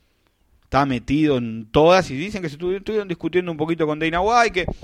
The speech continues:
estaba un poquito pasado de revoluciones. Paulo Costa lo sacaron de, de la, del estadio.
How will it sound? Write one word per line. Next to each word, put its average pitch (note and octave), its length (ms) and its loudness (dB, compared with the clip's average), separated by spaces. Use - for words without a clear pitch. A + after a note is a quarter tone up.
estaba F3 280 2
un E3 120 0
poquito D3+ 400 -2
pasado E3 500 4
de D3 60 4
revoluciones. C#3+ 600 2
Paulo D#3 320 2
Costa - 260 2
lo C3 120 0
sacaron C#3 480 0
de, A2+ 480 -2
de A2+ 240 -4
la, G2 720 -4
del A#2+ 180 0
estadio. F#3+ 1080 4